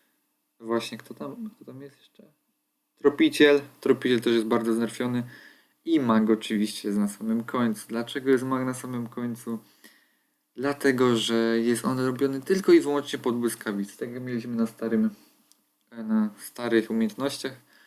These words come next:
no to wiadomo, była kula ognia, zamrożenie, no, czyli połączenie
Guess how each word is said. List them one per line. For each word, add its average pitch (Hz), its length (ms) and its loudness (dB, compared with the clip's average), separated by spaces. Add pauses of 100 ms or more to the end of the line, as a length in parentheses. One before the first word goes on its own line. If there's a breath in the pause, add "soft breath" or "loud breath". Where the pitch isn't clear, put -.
(120)
no - 80 -20
to 135 120 -6
wiadomo, 113 380 4
była 101 240 2
kula 117 420 2
ognia, 113 640 2
zamrożenie, 107 880 4 (840 loud breath)
no, 123 180 -6
czyli 120 340 2
połączenie 131 720 2